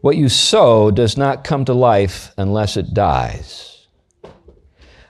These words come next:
And what you sow is not the body that will be, but a bare kernel, perhaps of wheat or some other grain. So it is with the resurrection of the dead.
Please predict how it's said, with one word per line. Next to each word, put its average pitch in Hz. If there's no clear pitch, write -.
And 104
what 151
you 147
sow 185
is 135
not 143
the 127
body 135
that 120
will 113
be, 113
but 104
a 101
bare 120
kernel, 92
perhaps 101
of 78
wheat 90
or 65
some 80
other 80
grain. 76
So 135
it 139
is 139
with 131
the 117
resurrection 120
of 98
the 101
dead. 82